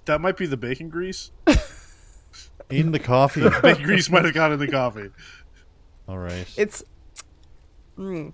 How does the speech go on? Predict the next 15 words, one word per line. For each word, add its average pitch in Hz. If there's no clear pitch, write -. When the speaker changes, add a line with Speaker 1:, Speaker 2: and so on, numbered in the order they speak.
Speaker 3:
it's -
Speaker 2:
Efficient. 190
Speaker 3:
gritty. 180
Speaker 2:
It's -
an 113
Speaker 1:
I 110
Speaker 2:
efficient 127
way 110
of 95
doing 104
breakfast, 95
I 90
guess. 87
Speaker 1:
Yeah, 160
it, 131